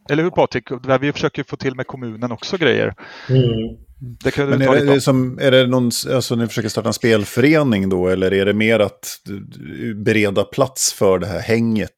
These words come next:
Speaker 3: och mötena mellan de som spelar, så att säga?
Speaker 2: Det finns en jättefin brädspelsförening i Strömstad
Speaker 3: Ja,
Speaker 2: som
Speaker 3: okej.
Speaker 2: vi samarbetar lite grann med. Så att vi hann att ha, innan corona blev,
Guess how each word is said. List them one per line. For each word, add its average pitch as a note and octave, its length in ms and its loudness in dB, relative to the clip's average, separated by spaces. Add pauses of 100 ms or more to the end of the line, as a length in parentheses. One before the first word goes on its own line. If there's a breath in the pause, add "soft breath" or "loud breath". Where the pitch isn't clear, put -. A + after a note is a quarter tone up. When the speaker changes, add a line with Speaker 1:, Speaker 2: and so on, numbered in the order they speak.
(140)
Speaker 3:
och E2 120 -8
mötena G2 600 0
mellan F#2 840 0
de F2+ 160 0
som F2+ 180 -4
spelar, G2 460 2
så - 140 -4
att - 60 -8
säga? F#2+ 300 -4
Speaker 2:
Det C3 160 -10
finns C#3+ 420 -4
en D#3+ 100 0
jättefin D3+ 720 -2 (180)
brädspelsförening A2+ 760 -4
i G#2 40 -10
Strömstad G#2 480 -10 (480 soft breath)
Speaker 3:
Ja, D#3 200 4
Speaker 2:
som D#3 80 0
Speaker 3:
okej. A#2 200 -2
Speaker 2:
vi A#2+ 120 2
samarbetar A2+ 600 -2
lite C#3 180 -6
grann B2 220 -4
med. G#2+ 120 -8
Så B2 100 -6
att - 120 -10 (280 loud breath)
vi B2 100 -4
hann D#3 380 2
att E3 80 2
ha, C3 540 4
innan C#3 340 0
corona C3+ 440 2
blev, A2+ 340 -2